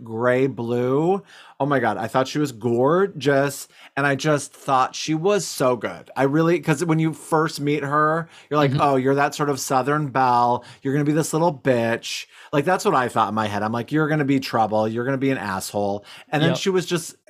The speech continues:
Speaker 1: incredibly layered. And I just, I
Speaker 2: Yeah.
Speaker 1: really like, I really thought all the characters, that's another great thing about Ty West is there's so much written in, and with, you know, Mia Goth here too, co-writing, there's just so much going on with all of them.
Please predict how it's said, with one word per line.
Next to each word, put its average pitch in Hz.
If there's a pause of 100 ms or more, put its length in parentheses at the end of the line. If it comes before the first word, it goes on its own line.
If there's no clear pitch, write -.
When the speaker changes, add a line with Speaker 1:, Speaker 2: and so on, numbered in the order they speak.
(500)
Speaker 1:
incredibly 151
layered. 98
And 131
I 127
just, 143 (320)
I 135
Speaker 2:
Yeah. 151
Speaker 1:
really 156
like, 131
I 190
really 269
thought 185
all 147
the 139
characters, 113 (400)
that's 160
another 180
great 131
thing 127
about 110
Ty 117
West 117
is 104 (120)
there's 131
so -
much 156
written 131
in, 117 (300)
and 147
with, 135 (200)
you 143
know, 113
Mia 120
Goth 127
here 113
too, 127
co-writing, 110 (540)
there's 160
just 190
so 196
much 196
going 180
on 175
with 165
all 117
of 104
them. 82